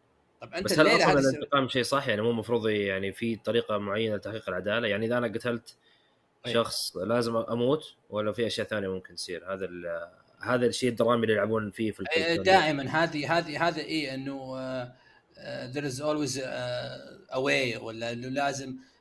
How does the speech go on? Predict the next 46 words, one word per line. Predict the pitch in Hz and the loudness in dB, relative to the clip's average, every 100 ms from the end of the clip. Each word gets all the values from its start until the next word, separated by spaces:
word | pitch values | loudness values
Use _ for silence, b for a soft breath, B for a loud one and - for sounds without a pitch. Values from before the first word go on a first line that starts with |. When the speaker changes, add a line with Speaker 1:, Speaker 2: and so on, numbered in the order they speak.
| - | -4
Speaker 1:
في | 151 | -4
طريقة | 147 147 156 - | -2 -2 -2 -2
يجب | 139 143 139 | -2 0 -2
أن | 139 135 | -4 -4
تتبع. | 151 - 127 127 120 | -6 -2 0 0 -4
يعني | 120 - 120 120 120 | -8 -6 -6 -4 -4
حتى | 147 139 | -2 0
لو | 139 | -2
قتل | 151 147 147 | -2 -2 -2
أنت | 135 151 | -4 -4
ما، | 151 143 | -6 -2
لا | 151 | -2
تصير | 147 156 143 | 0 0 4
مثله | 160 156 120 113 | 2 0 -8 -8
مثلًا | 120 - 101 - _ _ 107 | -8 -12 -16 -18 _ _ 0
Speaker 2:
إيه، | |
Speaker 1:
وتقتل. | 107 98 | 0 2
Speaker 2:
بالضبط. | 104 104 92 _ _ _ - | 0 -2 -4 _ _ _ -8
إيه، | 95 | -6
بالضبط. | 92 92 | -4 -4
Speaker 1:
إيه. | 95 | -6
Speaker 2:
في | - 127 | 0 2
جاستس | 135 139 131 | 4 4 2
Speaker 1:
هذا | 156 | 4
Speaker 2:
بطريقة | 123 | 6
Speaker 1:
الشيء | 117 113 107 | 4 4 2
Speaker 2:
ثانية. | 90 82 _ _ _ 139 147 | -2 -6 _ _ _ -6 -2
Speaker 1:
إيه، | 131 | -2
إيه، | 127 120 113 117 - | -4 -8 -10 -14 -18
إيه. | 120 - | -20 -10
يعني | 123 120 123 120 143 | -4 -4 -4 -4 -2
أنا | 143 | 0
عن | 127 143 | 0 0
نفسي | 160 156 160 147 | -2 -4 -6 -6
ما، | 123 117 110 107 104 101 101 98 _ _ - | -6 -8 -8 -8 -8 -10 -14 -18 _ _ -4
ما | 131 131 | -2 -2
أتفق | - - - | -6 -20 -20
مع | 101 | -20
هذه | 98 | -18
الأشياء. | 98 101 | -6 0
Speaker 2:
ما | 117 | 2
أتفق | - | 2
Speaker 1:
أفضل | 156 180 | 2 2
Speaker 2:
مع | |
هذه | 170 | 0
Speaker 1:
شخصيات، | - 170 165 165 | 0 2 2 0